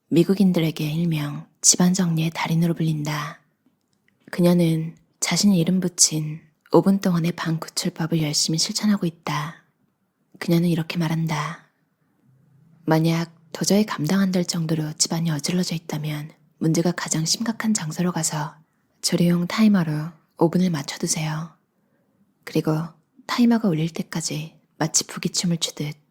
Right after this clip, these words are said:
최대한 빠르게 움직이며 물건들을 치우는 겁니다. 타이머가 울리면 그날의 청소도 끝이죠. 그 다음 날, 다음 날도 같은 행동을 하세요. 그리고 어느 날 말끔하게 치워진 집 전체를 보고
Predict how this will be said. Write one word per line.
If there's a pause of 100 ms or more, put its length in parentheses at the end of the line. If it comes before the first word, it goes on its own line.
(140)
최대한
빠르게
움직이며 (160)
물건들을
치우는
겁니다. (1120)
타이머가
울리면 (100)
그날의
청소도
끝이죠. (680)
그
다음
날, (140)
다음
날도 (640)
같은
행동을
하세요. (960)
그리고 (560)
어느
날
말끔하게
치워진
집
전체를
보고